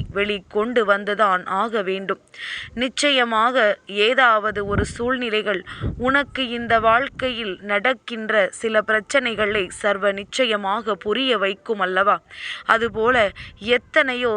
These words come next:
சூழ்நிலைகளை கடந்து இந்த வாழ்க்கைக்கான உண்மையான விஷயங்களை நீ புரிந்து கொள்ள தொடங்கிவிட்டாய். சுற்றி நடப்பது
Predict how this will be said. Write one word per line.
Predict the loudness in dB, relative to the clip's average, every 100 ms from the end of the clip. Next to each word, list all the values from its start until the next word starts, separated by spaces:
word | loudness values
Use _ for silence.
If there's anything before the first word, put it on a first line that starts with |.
| -2
சூழ்நிலைகளை | -2 2 2 2 2 2 0 -2
கடந்து | 0 0 0 -2 -4 -6 -10 -10 -8 -4
இந்த | -2 2 4
வாழ்க்கைக்கான | 4 4 0 -4 -6 -2 2 2 2 0 -4 -6
உண்மையான | -8 -4 -2 0 2 2 0
விஷயங்களை | -4 -2 -2 -2 -2 -2 -2 -6 -8
நீ | -10 -10
புரிந்து | -4 -4 -2 -2 -2
கொள்ள | 0 2 2
தொடங்கிவிட்டாய். | 0 -2 -4 -4 -6 -6 -2 -2 -2 -16 -16 -16 -16 -16 -20
சுற்றி | -6 -4 -2 2 2
நடப்பது | 4 2 2 2 2